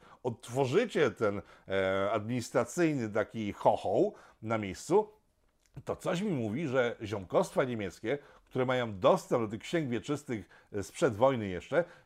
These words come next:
przyjadą do was i zrobią dokładnie to, co Żydzi w Palestynie.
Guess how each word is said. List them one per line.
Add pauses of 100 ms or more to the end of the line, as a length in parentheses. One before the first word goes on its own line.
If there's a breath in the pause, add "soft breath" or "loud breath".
przyjadą
do
was (240 soft breath)
i
zrobią
dokładnie
to,
co
Żydzi
w
Palestynie.